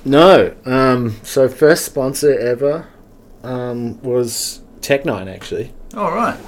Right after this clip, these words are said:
Speaker 1: Mark from Tech Nine, I think I would have sent him, like, a mu-, heaps of stuff. I probably was, like,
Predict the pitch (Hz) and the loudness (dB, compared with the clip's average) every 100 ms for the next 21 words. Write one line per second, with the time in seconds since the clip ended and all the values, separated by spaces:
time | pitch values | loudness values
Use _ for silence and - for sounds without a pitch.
0 | 123 120 123 - - 131 123 123 120 117 | -2 2 2 -2 -4 -2 0 -2 -2 -6
1 | 107 - - 127 - 131 127 127 120 117 | -8 -14 -2 -2 -2 -4 -4 -2 -4 -6
2 | - - - _ - 127 131 - 135 127 | -12 -20 -20 _ -2 0 0 0 0 0
3 | 123 - 113 113 117 113 113 110 101 - | 0 -6 -4 -2 0 -2 -2 -4 -6 -4
4 | 107 110 - 107 107 113 - - - - | -4 -4 -8 -6 -4 -6 -10 -20 -20 -20
5 | - - - - - _ _ - _ _ | -20 -20 -20 -20 -20 _ _ -20 _ _
6 | - 107 104 98 104 117 120 - - - | -6 -6 -6 -10 -6 -4 -4 -8 -12 -2
7 | 113 107 95 - 87 78 - - 120 - | -2 -2 -8 -12 -14 -16 -16 -6 -6 2
8 | 143 131 139 120 110 104 92 | 4 6 6 4 -2 -4 -8